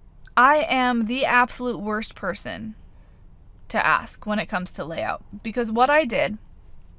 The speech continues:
once I gutted Togo, I stepped in here and I said, "All right,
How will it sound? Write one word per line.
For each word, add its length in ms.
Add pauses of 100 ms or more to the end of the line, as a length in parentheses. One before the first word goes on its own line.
(640)
once 380
I 200
gutted 600
Togo, 500
I 160
stepped 340
in 120
here 160
and 80
I 100
said, 400
"All 80
right, 300